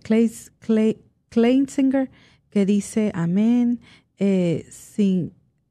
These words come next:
Sigifredo Dusan también dice amén.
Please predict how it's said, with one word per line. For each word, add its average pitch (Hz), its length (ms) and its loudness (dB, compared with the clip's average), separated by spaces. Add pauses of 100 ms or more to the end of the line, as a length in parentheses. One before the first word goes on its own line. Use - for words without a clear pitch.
(500)
Sigifredo 240 1400 -2 (480)
Dusan 220 520 0
también 185 360 0
dice 185 300 -4
amén. 226 520 0